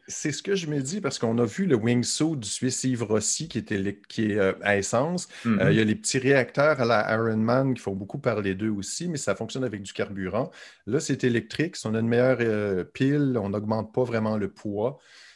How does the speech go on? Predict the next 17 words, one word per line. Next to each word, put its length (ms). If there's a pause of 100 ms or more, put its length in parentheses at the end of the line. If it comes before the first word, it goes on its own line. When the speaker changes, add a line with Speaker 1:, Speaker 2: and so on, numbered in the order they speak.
(140)
Speaker 1:
Euh, 640
et 140
donc, 280
ça 120
permet 320
peut-être 420
de 80
rendre 320
ça 100
plus 200
sécuritaire 1300
et 120
de 140
rendre 260
ça 80
moins 380
coûteux, 420